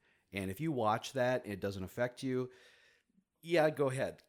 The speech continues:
Follow Aaron. <laughs> 'Cause I, I, I'd also had talked to Aaron about it. And anybody who comes to talk to me about safety, I am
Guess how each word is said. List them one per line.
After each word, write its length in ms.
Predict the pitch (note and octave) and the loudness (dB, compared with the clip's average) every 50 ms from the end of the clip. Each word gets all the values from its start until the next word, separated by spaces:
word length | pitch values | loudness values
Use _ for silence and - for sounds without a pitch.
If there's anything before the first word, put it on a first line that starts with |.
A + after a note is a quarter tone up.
| - - | -6 0
Follow 240 | - C#3+ C#3+ C#3+ C3 | 2 4 6 6 4
Aaron. 340 | - A#2 A2+ G#2 F#2+ G#2 C#3 | 4 2 0 0 0 2 4
<laughs> 480 | - - - - - A3 - - - | 4 4 6 6 6 6 6 6 6
'Cause 440 | - A3+ G#3+ - - A3+ - F3+ G3+ | 4 4 4 4 -2 -4 2 6 8
I, 180 | F#3+ F3+ F3+ F3 C#3 | 10 10 8 6 4
I, 280 | D#3 E3+ E3 D3 D#3 | 4 4 4 4 4
I'd 80 | D3+ D3 | 4 2
also 260 | C#3 C3+ - - C3+ | 2 0 0 -2 -4
had 120 | A2+ A#2 | -6 -6
talked 260 | - - A2 G#2+ - - | -6 -6 -8 -8 -8 -10
to 80 | G2 | -10
Aaron 240 | - F2 F2+ F2+ E2+ | -10 -8 -10 -10 -12
about 300 | E2 D#2+ E2 D#2 D#2+ E2 | -12 -10 -10 -10 -10 -10
it. 140 | E2+ D#2+ - - | -12 -12 -12 -12
And 320 | G2 G2+ G2+ G2 F#2 F#2 - _ - - - _ - | -12 -10 -8 -8 -8 -10 -12 _ -20 -20 -18 _ 0
anybody 340 | F3 F#3+ G#3 F#3+ F#3+ E3+ D#3 | 2 2 4 4 2 2 0
who 20 | |
comes 220 | - - D#3 D3 - | -4 -4 -4 -6 -6
to 80 | - | -8
talk 200 | - C#3 A#2 - - | -8 -6 -6 -6 -6
to 60 | C3 | -6
me 40 | A#2+ | -6
about 180 | G#2 G2+ G2+ | -4 -4 -6
safety, 260 | - - G#2+ - G#2 F#2+ - | -6 -8 -8 -8 -8 -8 -6
I 140 | G2+ A2+ B2 | -4 -2 -2
am 280 | A#2+ A2+ A2 G#2+ G2+ | -2 -2 -2 -2 -4